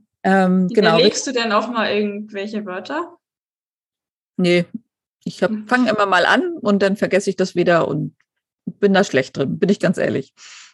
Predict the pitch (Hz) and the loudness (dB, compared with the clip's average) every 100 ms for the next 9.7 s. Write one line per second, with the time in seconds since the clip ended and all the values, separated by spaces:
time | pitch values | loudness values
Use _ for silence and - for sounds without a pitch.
0 | - 269 254 233 - - - _ _ - | -4 0 2 0 -2 -16 -20 _ _ -20
1 | _ _ _ _ _ - - 247 - 175 | _ _ _ _ _ -20 -20 -14 -2 0
2 | 180 208 - 214 202 208 190 190 226 - | 2 2 2 2 2 2 0 -2 -6 -12
3 | 202 190 202 190 196 180 170 - 160 165 | -6 -2 0 0 0 -2 -2 -2 0 0
4 | 196 - 226 226 220 220 254 - 196 180 | 0 2 2 4 4 4 0 -2 -4 -2
5 | 180 190 - 165 160 254 - 247 220 208 | -4 -6 -6 -8 -4 -6 -2 0 0 2
6 | 202 208 226 214 214 180 165 - 175 - | 2 0 -2 0 2 0 -2 -2 -2 -2
7 | 190 - 208 208 190 208 - 196 180 180 | -4 -2 2 2 2 0 2 -2 -2 -4
8 | - 165 160 160 - 190 185 165 180 202 | -2 -2 0 -2 -4 -2 -2 -2 0 -2
9 | 202 214 240 226 220 233 | 0 0 0 -4 -6 -6